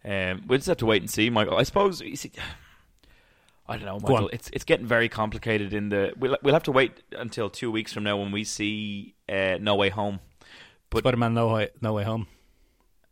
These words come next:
Speaker 1: There's a lot of these companies pushing a multiverse narrative, Michael, and Venom seems to
Speaker 2: Everyone's
Speaker 1: think he's gonna be part of the Marvel Universe soon, and
Speaker 2: Everyone's
Speaker 1: Morbius
Speaker 2: a
Speaker 1: seems to
Speaker 2: multiverse.
Speaker 1: think, yeah, everyone's
Speaker 2: Yeah.
Speaker 1: a multiverse. Everyone's
Speaker 2: Everyone's
Speaker 1: a multiverse.
Speaker 2: everyone's a multiverse all the time, Ben.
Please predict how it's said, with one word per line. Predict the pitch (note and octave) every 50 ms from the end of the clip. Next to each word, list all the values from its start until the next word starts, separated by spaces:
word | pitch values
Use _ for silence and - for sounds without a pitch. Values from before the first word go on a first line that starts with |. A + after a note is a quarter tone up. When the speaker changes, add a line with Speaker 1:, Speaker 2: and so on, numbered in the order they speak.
| _ -
Speaker 1:
There's | - -
a | D3 C#3
lot | D3+ D#3 E3+ -
of | -
these | D3 C#3+ C3+
companies | - D3+ D3+ C3 C3+ B2+ A#2
pushing | - - C3 - - B2+
a | A#2+
multiverse | A#2 A#2 B2 B2 B2+ G#2+ A#2 A2+ A2+ -
narrative, | A2+ A2 A2 A2 G#2+ G#2+ G2+
Michael, | A2 G#2+ G#2+ G#2 - A2
and | G#2 G2+ G2
Venom | A#2 A#2+ B2+ C3 C3
seems | - C3+ C3
to | -
Speaker 2:
Everyone's | A#3 B3 - B2+
Speaker 1:
think | A#2+ A#2
he's | C3 A#2+
gonna | - C#3 B2+
be | A#2+ A#2+
part | - C3 B2 A#2+
of |
the | A2+ A2+
Marvel | A#2 A#2 A#2 A2+ A#2
Universe | A#2 A#2 A#2 A#2 A2 A2+ A2+ A2
soon, | - - A#2 A#2 A#2 A2+ A2+ A2+ A2+
and | G#2+ G2+ G2+ F#2+ F#2+ - - - - - - - _ _ - - -
Speaker 2:
Everyone's | - - - A#3 - - -
Speaker 1:
Morbius | A3+
Speaker 2:
a | G3+
Speaker 1:
seems | G#3 - C#4 D4 F#3+
to | F#3
Speaker 2:
multiverse. | D3+ B2+
Speaker 1:
think, | C3+ B2+ B2+ B2 A2 - - -
yeah, | - A#2+ A2+ -
everyone's | B2+ C#3 D3 D3+ D3+ D3 C#3+
Speaker 2:
Yeah. | D#3 D3+
Speaker 1:
a |
multiverse. | C3+ C3+ C#3 - B2 G#2 A#2 G#2 G2 - - - - - _ _ _ _ _ _ _ _ -
Everyone's | D#3 D#3 D3+ D3+ D#3+ - C3 D3+ - F#3
Speaker 2:
Everyone's | F#3+ G3 A#2 A#2+ A#2+ -
Speaker 1:
a | B2
multiverse. | G2+ G2+ F#2+ G#2 - - - - - -
Speaker 2:
everyone's | D#3 D#3+ F3 F#3+ G3 G3 G3+ F#3
a | F#3+
multiverse | F#3+ F#3 F3+ F#3+ E3 E3+ E3 -
all | D3+ D3+ D#3 D#3+ D#3
the | D3+ D3+
time, | - - C#3+ C#3 C#3 C3+ B2+
Ben. | G#2 G2 F2+